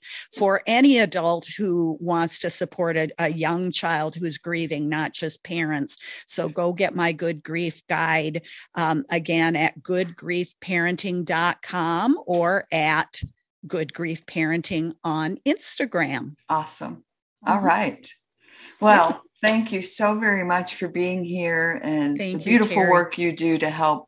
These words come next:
Speaker 2: to help guide others along this journey.
Speaker 1: Thank you. Thank you for the opportunity. Wonderful to meet you.
Speaker 2: Yes, you too. You too. Thank you.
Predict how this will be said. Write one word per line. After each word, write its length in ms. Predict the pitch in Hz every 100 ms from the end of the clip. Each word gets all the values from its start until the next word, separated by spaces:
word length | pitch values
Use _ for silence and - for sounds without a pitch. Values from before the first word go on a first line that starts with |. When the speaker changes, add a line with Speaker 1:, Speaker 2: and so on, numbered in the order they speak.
| - -
Speaker 2:
to 100 | 156
help 320 | 156 147 -
guide 280 | 151 143 143
others 480 | 135 139 143 -
along 280 | 147 143 135
this 180 | 135 -
journey. 500 | - 135 131 143 - _ _ - -
Speaker 1:
Thank 380 | 196 175 175 -
you. 380 | 175 165 160 156
Thank 240 | 190 180 208
you 60 |
for 180 | - 190
the 220 | 180 180
opportunity. 920 | 180 175 190 - 185 185 175 165 160 147
Wonderful 520 | 214 359 427 - 311
to 100 | 277
meet 320 | 247 254 233
you. 320 | 180 160 151 160 _ -
Speaker 2:
Yes, 460 | 254 269 196 - 220
you 100 | 220
too. 540 | - 220 156 156 165 -
You 180 | 175
too. 440 | 190 196 160 156 160 -
Thank 300 | 160 165 -
you. 200 | 160